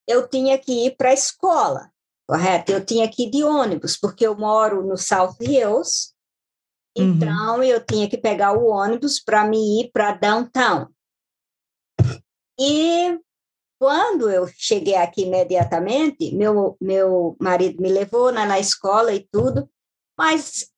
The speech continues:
Speaker 1: geralmente no verão e outras coisas, e outra coisa,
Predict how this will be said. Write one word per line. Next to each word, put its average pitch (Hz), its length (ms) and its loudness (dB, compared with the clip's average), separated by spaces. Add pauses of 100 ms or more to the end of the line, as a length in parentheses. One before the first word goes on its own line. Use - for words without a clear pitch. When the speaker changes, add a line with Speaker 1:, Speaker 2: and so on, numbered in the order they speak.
(140)
Speaker 1:
geralmente 247 960 0
no 208 120 -2
verão 196 880 0 (140)
e 233 400 0
outras 214 400 -2
coisas, 220 760 -2
e 349 200 -2
outra 320 260 0
coisa, 196 400 -2